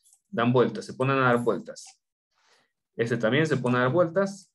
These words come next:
Estos otros que están en la misma dirección campo magnético se ponen a dar vueltas. Miren, se ponen a dar vueltas y se ponen a dar vueltas, se ponen a dar vueltas,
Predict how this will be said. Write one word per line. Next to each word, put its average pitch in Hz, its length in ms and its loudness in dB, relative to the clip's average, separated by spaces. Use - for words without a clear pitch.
Estos 135 440 0
otros 160 260 2
que 139 60 -8
están 147 300 0
en 143 80 -4
la 131 60 -4
misma 147 200 -6
dirección 139 240 -10
campo 139 220 -4
magnético 156 380 -4
se 156 200 -6
ponen 131 380 -2
a 120 40 0
dar 120 140 0
vueltas. - 300 -6
Miren, 170 320 -6
se - 80 -20
ponen 110 240 -6
a 110 40 0
dar 110 80 -2
vueltas 123 520 0
y 113 80 -12
se 104 140 -14
ponen 104 260 -6
a 101 60 -2
dar 101 100 0
vueltas, 123 480 -2
se - 100 -14
ponen 104 300 -8
a 101 60 -4
dar 98 100 -4
vueltas, 117 520 -6